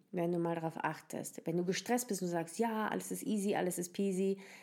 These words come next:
ähm, da will gleich irgendwie der Finger, irgendwie der Mittelfinger nach oben gehen und, ähm, dir selber sagen, "Du spinnst ja wohl." Wenn du aber in dem Zustand, in dem meditativen Zustand bist und du sagst, "Alles ist easy, alles ist peasy", dann wirst du's glauben.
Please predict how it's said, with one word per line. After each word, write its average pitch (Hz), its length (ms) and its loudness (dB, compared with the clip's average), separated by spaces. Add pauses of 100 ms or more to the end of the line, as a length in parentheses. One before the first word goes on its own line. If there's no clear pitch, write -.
(120)
ähm, 185 400 2
da 175 180 4
will 175 140 4
gleich 170 260 0
irgendwie 160 240 0
der 156 140 2
Finger, 156 540 2
irgendwie 151 520 0
der 151 120 0
Mittelfinger 151 460 -2
nach 147 140 -2
oben 151 240 0
gehen 147 280 0
und, 147 300 -2
ähm, 147 440 -2
dir 147 140 0
selber 147 280 2
sagen, 143 380 -2
"Du 151 60 -10
spinnst - 380 -4
ja - 120 -6
wohl." - 180 -4 (880)
Wenn 202 140 2
du 240 80 4
aber 240 180 4
in 226 120 2
dem 220 180 4
Zustand, 226 480 0 (320)
in 196 100 2
dem 190 100 4
meditativen 196 640 2
Zustand 240 420 0
bist 175 180 0
und 170 100 0
du 165 60 -2
sagst, 151 320 -2
"Alles 156 220 -2
ist - 200 -6
easy, 156 260 0
alles 151 260 -2
ist 147 160 -6
peasy", 165 400 0 (260)
dann 220 180 2
wirst 247 200 0
du's 214 140 -2
glauben. 196 580 0